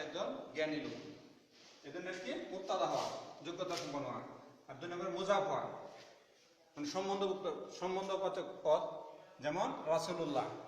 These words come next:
এখানে কি রাসূল হইল মুজাফ, আল্লাহ হইল মুজাফ ইলাইহি। কার রাসূল? আল্লাহ রাসূল।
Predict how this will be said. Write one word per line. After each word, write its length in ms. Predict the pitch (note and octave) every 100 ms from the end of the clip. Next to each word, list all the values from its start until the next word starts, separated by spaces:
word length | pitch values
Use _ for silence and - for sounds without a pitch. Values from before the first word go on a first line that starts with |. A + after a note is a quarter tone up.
| - - C#3+
এখানে 200 | E3+ F3+
কি 80 | A#3 D4+ - - - - B2+
রাসূল 300 | D#3 E3 G3+ G3+
হইল 160 | G3+ A#3 D4 E4 - - - - - - - - _ _ _ _ _ - - - D3+
মুজাফ, 300 | E3+ A#3+ C#4+ - - - - - - - - - - D#3
আল্লাহ 160 | F3 F3
হইল 120 | G#3+ - - - - - - - - _ - -
মুজাফ 220 | D#3+ E3+ D#3
ইলাইহি। 240 | B2+ - - - - - - - - - - - - - - - - - -
কার 120 | E3+ F#3+
রাসূল? 260 | G#3 C#4 - - -
আল্লাহ 180 | F3 F3+
রাসূল। 300 | E3 - C3+